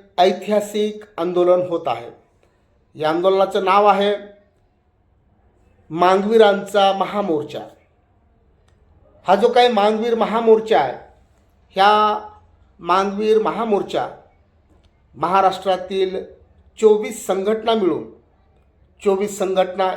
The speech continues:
एकत्र येऊन हा मोर्चा निघणार आहे. महाराष्ट्र विधिमंडळाचं अधिवेशन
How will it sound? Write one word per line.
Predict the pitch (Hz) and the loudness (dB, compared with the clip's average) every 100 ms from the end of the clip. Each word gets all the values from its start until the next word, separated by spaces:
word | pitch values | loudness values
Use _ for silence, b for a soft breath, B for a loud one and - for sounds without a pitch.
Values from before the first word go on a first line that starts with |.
| - | -4
एकत्र | 170 220 220 202 | -2 0 0 2
येऊन | 165 143 135 - _ _ _ _ _ _ | 0 0 -6 -18 _ _ _ _ _ _
हा | - 175 | -8 -4
मोर्चा | 165 160 190 175 175 175 - - _ _ _ _ | -2 -2 2 6 6 4 -6 -20 _ _ _ _
निघणार | 139 151 180 | -10 -2 2
आहे. | 190 175 185 185 185 - _ _ _ _ _ | 2 2 -2 -6 -10 -20 _ _ _ _ _
महाराष्ट्र | 143 170 170 165 185 | -6 0 0 -2 -6
विधिमंडळाचं | 160 160 190 175 170 170 160 | -8 -6 -6 -2 -2 0 -2
अधिवेशन | 147 180 196 - 156 | -2 -4 -6 -4 -4